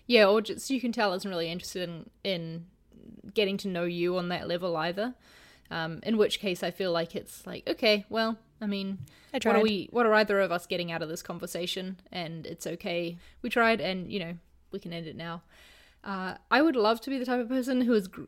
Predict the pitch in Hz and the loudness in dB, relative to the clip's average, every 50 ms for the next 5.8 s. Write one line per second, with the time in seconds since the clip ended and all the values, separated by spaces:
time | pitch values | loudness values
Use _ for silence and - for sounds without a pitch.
0 | _ _ - 226 208 - - 185 196 175 208 185 170 185 180 185 180 - 180 175 | _ _ 2 4 4 4 2 0 -6 -6 -6 -6 -6 -8 -8 -8 -4 -2 0 0
1 | 185 - - - 202 175 - - 196 - - - - - - - 262 277 - 294 | 0 0 -4 -6 -4 -4 -4 -4 -4 -4 -4 -4 -6 -4 -2 -2 -2 0 2 4
2 | 277 269 285 - - 254 285 - - 311 330 330 320 233 247 220 220 180 240 233 | 2 2 2 2 2 2 2 2 -2 -4 -4 -2 2 4 4 4 4 2 2 2
3 | 233 240 247 220 - - 196 - - 240 240 226 226 - - - - - - - | 2 4 4 2 2 2 0 0 2 2 2 2 2 0 -2 -6 -2 -2 -2 -2
4 | - - - - - - 220 214 202 202 202 202 202 202 202 208 208 208 - 208 | -2 -8 -16 -10 -2 0 4 4 6 6 6 6 4 4 4 2 2 0 0 0
5 | 208 202 - 196 208 - 208 214 214 214 214 208 - - - - | 0 0 2 0 0 2 2 0 2 2 0 0 -2 -4 -8 -10